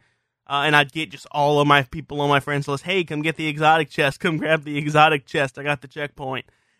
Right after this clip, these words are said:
And then I would go and do, uh, a Templar checkpoint. So I would just skip all the bits in between. I would just jump between bosses. And I did the same thing for Crota's End, where I just did Crota. But I jumped around like that a lot because I was doing it on three characters.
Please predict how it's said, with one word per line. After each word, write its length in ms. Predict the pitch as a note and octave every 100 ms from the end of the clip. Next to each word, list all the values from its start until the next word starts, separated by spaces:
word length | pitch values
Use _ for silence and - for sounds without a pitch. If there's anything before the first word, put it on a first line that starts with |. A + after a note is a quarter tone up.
| -
And 100 | D3
then 100 | D#3+
I 60 |
would 180 | D#3+ D3
go 200 | D3+ D3+
and 100 | D3
do, 280 | C#3+ C#3+ C#3
uh, 260 | C3 C3 G#2
a 40 |
Templar 440 | - D3+ C#3 C#3+ C3
checkpoint. 540 | - C3 - C3+ B2+
So 100 | C#3
I 40 |
would 120 | D3 C#3
just 160 | C3
skip 220 | - D#3+
all 140 | D3 D3
the 80 | C#3
bits 220 | C#3+ D3
in 120 | C#3+
between. 340 | C#3 D#3 D#3
I 60 | C#3
would 160 | C#3+ C#3
just 160 | C3
jump 160 | D#3+ -
between 320 | C3 C#3 C3
bosses. 420 | C#3 C#3 B2+ B2 _ _ _ _
And 100 | D3
I 60 | D3+
did 160 | D3+
the 80 | C#3+
same 260 | D#3+ D#3+ D3+
thing 160 | D#3
for 140 | C#3+ C#3+
Crota's 340 | D3+ C3+ C3+
End, 220 | E3+ C#3
where 160 | C3 C3+
I 80 | C3
just 260 | C3 - _ C3+
did 240 | C#3 B2+
Crota. 460 | - D#3+ D#3 C3 - - _ _ _ _ _ _
But 500 | D3+ C#3+ C#3 B2+ - _ _ _ _ -
I 100 | D3+
jumped 280 | E3 F3+ D#3+
around 320 | D3 D3+ D3+
like 160 | D3
that 180 | D3+ D3
a 40 | C3+
lot 300 | C#3+ C#3+ -
because 300 | C#3 D#3 C3+
I 120 | C#3
was 180 | D3+ C#3+
doing 320 | E3 D3+ D3+
it 140 | D3 -
on 440 | C#3 C3+ C3+ C3
three 280 | D3 E3 G#3
characters. 720 | F#3 D#3+ C#3 - C3 C#3+ -